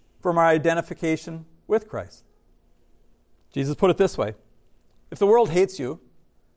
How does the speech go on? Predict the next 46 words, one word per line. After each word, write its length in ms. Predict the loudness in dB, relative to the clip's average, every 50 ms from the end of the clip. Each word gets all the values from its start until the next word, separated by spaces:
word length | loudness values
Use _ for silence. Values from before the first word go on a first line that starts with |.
| _ _ _ _ _ -8
you 100 | -4 0
know 140 | 0 2
that 120 | 2 2 2
it 100 | 2 0
hated 260 | 0 -2 -2 -2 -4
me 240 | -6 -6 -6 -6 -6
before 260 | -8 -6 -4 -4 -4
it 60 | -2
hated 240 | 0 -2 -2 -2 -2
you. 300 | 0 0 0 -2 -4 -6 _ _ _ _ _ -20 -20 _ _ _ _ _ _ -20 _ _ _ _ _ _ -2
If 120 | -2 0 2
you 120 | 4 4
were 80 | 4 4
of 100 | 4 2
the 80 | 2 2
world, 320 | 2 2 2 0 0 -2
the 80 | -2 0
world 240 | 0 0 0 0
would 100 | -2 -4 0
love 200 | 2 2 2 4
you 120 | 2 2
as 100 | 2 0
its 160 | -2 -4 -2
own. 240 | 0 0 0 0 -2
But 120 | -2 -4 -4
because 220 | 0 0 0 2
you're 120 | 2 2
not 200 | 4 4 4 4
of 80 | 4 2
the 80 | 2 2
world, 240 | 4 4 4 4
but 100 | 4 4
I 80 | 4 4
chose 280 | 2 2 0 2 2 4
you 80 | 4
out 100 | 4 4
of 60 | 4
the 80 | 2 0
world, 240 | 0 0 -2 -2 -4
for 100 | -6 -6
this 220 | -6 -6 -6 -6
reason, 360 | -8 -8 -8 -8 -10 -14 -16 _ _ _ _ _ _ _ _ -10
the 80 | -6 -2
world 220 | 0 0 2 2
hates 260 | 2 0 0 -6 -10
you." 120 | -16 -16